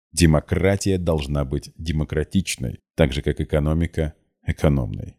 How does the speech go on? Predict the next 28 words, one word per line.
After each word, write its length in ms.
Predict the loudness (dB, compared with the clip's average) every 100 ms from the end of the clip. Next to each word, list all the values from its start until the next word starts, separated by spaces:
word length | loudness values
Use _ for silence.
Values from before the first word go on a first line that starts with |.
| _
От 180 | 0 4
подобных 400 | 6 6 6 4
слоганов 460 | 4 4 4 2 2
пухла 320 | -2 0 0
голова. 580 | 2 0 0 -4 -8 -14 _ _
Хотелось 360 | 0 2 2 0
попасть 460 | 0 0 2 0 0
на 80 |
маленький 480 | 0 0 -2 -4 -8 -4
остров 380 | -2 0 -2 -2
в 60 |
океане, 540 | -6 -2 -4 -2 -6 -10 -18 -20 -2
где 200 | 4 4
плещут 400 | 4 0 0 -2
лазурные 480 | -2 0 -2 -2 -2
волны, 500 | 0 0 0 -4 -6 -4
зеленеют 580 | 2 4 4 0 -4
пальмы, 520 | -4 -2 0 -2 -4 -6 _ -20 _
а 160 | 2 4
шоколадные 640 | 4 4 6 6 4 0
полуобнаженные 840 | 2 0 2 0 -2 0 -2 -2
красотки 580 | -2 -4 -2 -2 -2 -4
подают 440 | -6 -2 -2 -4 -4
пряные 400 | -6 -6 -8 -8
коктейли. 680 | -12 -10 -10 -10 -12 -16 _ _ _ _ _ _
Звучит 420 | -2 0 0 0
гавайская 560 | 0 -2 -2 -6 -6 -6
гитара 600 | -6 -4 0 0 0 -4